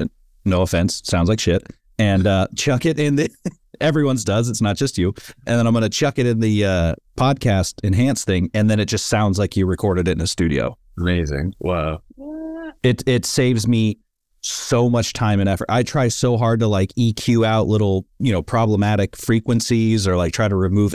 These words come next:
Speaker 1: echo, and it's never been perfect. And now I just upload and go make a coffee and,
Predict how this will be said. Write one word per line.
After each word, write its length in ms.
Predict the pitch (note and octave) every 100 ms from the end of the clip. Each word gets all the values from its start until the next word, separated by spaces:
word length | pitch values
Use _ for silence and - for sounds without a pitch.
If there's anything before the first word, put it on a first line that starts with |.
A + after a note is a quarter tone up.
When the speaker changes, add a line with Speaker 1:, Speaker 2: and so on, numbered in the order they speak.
| -
Speaker 1:
echo, 400 | A#2 - A2 G#2
and 80 | F#2
it's 160 | -
never 360 | G#2 G#2+ A2 G#2+
been 220 | G2+ F#2
perfect. 520 | - G2+ F#2+ C#3 - - _ - - -
And 100 | G#2+
now 140 | G#2+ G#2
I 80 | G2+
just 320 | G2+ - -
upload 460 | A2+ A2+ A2 G#2
and 220 | F#2+ F2 -
go 140 | G2
make 160 | G2 F#2
a 80 |
coffee 460 | E2+ G2 F2+ - E2+
and, 160 | F2+